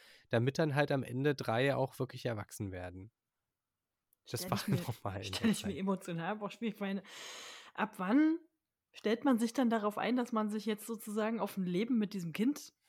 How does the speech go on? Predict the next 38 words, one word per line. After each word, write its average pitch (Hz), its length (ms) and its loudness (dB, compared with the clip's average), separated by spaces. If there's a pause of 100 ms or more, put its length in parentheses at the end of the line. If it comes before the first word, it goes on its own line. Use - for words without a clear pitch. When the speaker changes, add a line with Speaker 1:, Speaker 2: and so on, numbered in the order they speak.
(640)
Speaker 2:
sich - 220 -6
vorbereitet? 156 680 -4 (1700)
Speaker 1:
Ja, 131 180 6
wenn, 127 240 2
ma-, 127 220 -2
wenn's 120 200 0
aus 143 160 -4
dem 139 160 2
Gröbsten 127 420 0
raus 170 280 2
ist, - 160 -6
ne? 165 160 0
So 139 220 0
mit 117 220 -4
zehn 113 460 2
Speaker 2:
Mit 196 140 -2
<laughs> 349 1200 12
Speaker 1:
oder 123 260 4
so. 117 180 4 (1080)
Speaker 2:
Vorher 214 260 8
Speaker 1:
Wenn's - 80 4
Speaker 2:
braucht 233 100 10
Speaker 1:
dann 247 60 10
Speaker 2:
man 247 140 12
nicht 247 80 10
Speaker 1:
anfängt 160 60 6
Speaker 2:
so 277 80 10
Speaker 1:
zu 233 40 8
Speaker 2:
genau 233 180 12
Speaker 1:
arbeiten. 226 140 12 (100)
Speaker 2:
durchzählen, 240 320 8
weil 202 120 8
lohnt 202 220 2
sich 165 140 -8
eh 175 140 -2
nicht, 170 200 -4
oder 160 200 -6
was? 160 160 -10